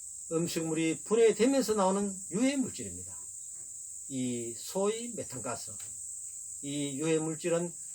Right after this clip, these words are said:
지구 온난화를 초래하는 나쁜 물질이라고 합니다. 소가 되새김질하면서 나쁜 가스를 방출하듯이 우리도 말씀의 되새김질, 묵상을 통해서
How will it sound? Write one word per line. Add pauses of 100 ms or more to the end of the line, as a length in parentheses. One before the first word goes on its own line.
(180)
지구
온난화를
초래하는 (420)
나쁜
물질이라고
합니다. (2750)
소가
되새김질하면서 (440)
나쁜
가스를
방출하듯이 (880)
우리도
말씀의
되새김질, (460)
묵상을
통해서